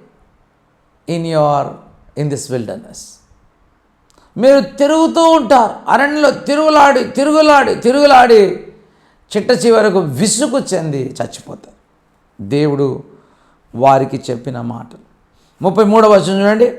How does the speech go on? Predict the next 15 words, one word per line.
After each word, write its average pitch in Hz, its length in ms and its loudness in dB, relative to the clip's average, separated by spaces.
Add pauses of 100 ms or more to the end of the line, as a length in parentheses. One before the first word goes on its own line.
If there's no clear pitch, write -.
(680)
"మీ 247 600 0
శవములు 269 840 4
ఈ 220 160 4
అరణ్యములో 262 800 4 (400)
క్షయమగు 277 680 6
వరకు 175 540 2 (720)
మీ 208 200 0
పిల్లలు 254 640 4
ఈ 208 120 4
అరణ్యంలో 240 600 4
నలభై 240 840 4
ఏండ్లు 262 760 4 (120)
తిరుగులాడుదురు" 262 840 4 (640)
అంటున్నాడు. 127 440 -10 (1300)
మీరందరూ, 165 880 0